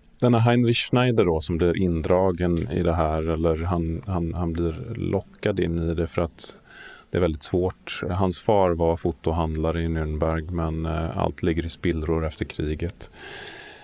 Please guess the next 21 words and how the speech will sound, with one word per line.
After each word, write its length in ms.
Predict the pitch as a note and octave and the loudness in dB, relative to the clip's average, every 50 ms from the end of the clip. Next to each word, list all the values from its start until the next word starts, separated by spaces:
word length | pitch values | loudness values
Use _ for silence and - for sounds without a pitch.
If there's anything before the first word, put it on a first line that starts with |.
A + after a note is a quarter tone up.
| - - | -20 -20
Han, 440 | - - G2+ G2+ G2+ G#2 G#2 G2+ G2+ | -6 0 2 2 4 4 2 2 2
eh, 420 | G2+ G2 G2 F#2+ F#2+ F#2+ F#2+ G2 F#2 F#2 F2+ F2+ - | 2 2 4 4 4 2 2 0 0 -2 -2 -6 -8
får 300 | - - - G2 F#2+ F#2 | -8 0 2 4 4 4
ett 260 | F2 - - - - | 2 0 -6 -8 -4
bra 320 | F#2 F#2+ F#2 F2+ F2 F2+ | 0 2 2 2 2 2
erbjudande 680 | G2 G2 F2 E2+ E2 F2+ F2 E2+ D2+ F2+ F2 F2+ F#2 F#2 | 2 2 2 2 2 2 2 4 2 0 0 2 2 0
av 400 | F2+ - - F#2 F2 F2 E2+ F2 | 0 0 0 2 2 2 2 2
någon 360 | F2 E2+ E2 E2+ E2+ E2+ F2 A2 - - | 0 0 2 0 0 -2 -4 -6 -8 -12
som 440 | - - - E2+ E2 D#2+ E2 E2 - - | -12 -6 -4 -2 -2 -2 -2 -4 -6 -8
kommer 300 | - - F#2 E2+ E2 E2 | -6 -4 -2 -2 -2 -4
från 320 | D#2+ - - F2 E2+ D#2+ - - - - | -4 -4 -4 -4 -4 -4 -6 -10 -6 -4
öst. 600 | - E2+ - - - - - - - - - - - - - - - - - - - - - - - - - - - - | -4 -4 -4 -6 -8 -10 -10 -12 -12 -12 -12 -12 -16 -20 -18 -18 -16 -16 -16 -14 -14 -14 -14 -16 -16 -16 -18 -18 -8 -2
Du 160 | - G#2 A2+ | 2 4 4
har 120 | C3 C3 | 6 4
ett 100 | B2+ - | 4 4
kapitel 380 | - A#2 - A2 G#2+ - G2+ F#2+ | 2 4 4 4 4 4 2 2
som 160 | - G#2+ G2 | 2 2 2
heter 640 | F#2+ F2+ F#2 F2+ - - - G2 F#2 F#2 F#2 F2+ - - - - - - - | 4 2 2 0 -2 0 2 4 4 4 2 0 -6 -14 -20 -20 -20 -20 -8
Vem 540 | - - F#2 F#2 G2+ G2+ G2+ G2 F#2+ F#2+ F2 | -4 -2 0 2 2 2 4 2 2 2 2
blir 380 | F#2+ G2 A2 A#2 C#3 - - B2 | 2 2 2 2 0 0 -2 -4
spion? 760 | - - - - A2 A2+ C3 C#3+ C#3+ - D#2 D2 - G2 | -6 -6 -4 -2 0 2 2 0 -2 -4 -4 -4 -4 -4